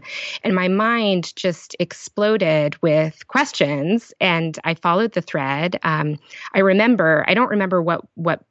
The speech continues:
product was recommended, but I do remember one guy recommended, um,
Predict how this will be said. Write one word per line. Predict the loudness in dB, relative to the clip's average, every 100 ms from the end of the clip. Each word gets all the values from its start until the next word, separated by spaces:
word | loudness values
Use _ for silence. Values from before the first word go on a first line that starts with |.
| _
product | 0 2 2 -2 -2
was | -4 0
recommended, | -2 0 0 0
but | 0
I | 0
do | 0
remember | 0 0 2 0
one | 0 0
guy | 2 2 4 0 -2 -14 -20 -2
recommended, | 0 2 0 2 0 0 0 2 0 -2 -6
um, | -2 -2 -2